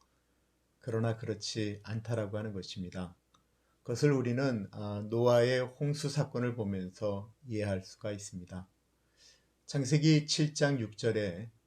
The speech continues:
노아가 이제 육백 세가 되었고요. 그때 하나님께서는 홍수를 이 땅에 내리시기로 결정하셨습니다.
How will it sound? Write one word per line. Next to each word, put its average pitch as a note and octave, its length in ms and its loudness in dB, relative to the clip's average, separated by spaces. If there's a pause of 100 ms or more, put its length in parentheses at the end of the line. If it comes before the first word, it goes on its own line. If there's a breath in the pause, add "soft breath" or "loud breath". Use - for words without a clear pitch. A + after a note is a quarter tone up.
(200)
노아가 G#2 600 -2
이제 G2+ 240 -4
육백 G2+ 380 -8
세가 G#2+ 320 -4
되었고요. A2 580 -8 (680 soft breath)
그때 B2 180 0
하나님께서는 B2+ 840 4
홍수를 B2 600 -4
이 G2+ 140 -6
땅에 G#2 240 -6
내리시기로 G2 880 -4 (120)
결정하셨습니다. A2+ 1500 -6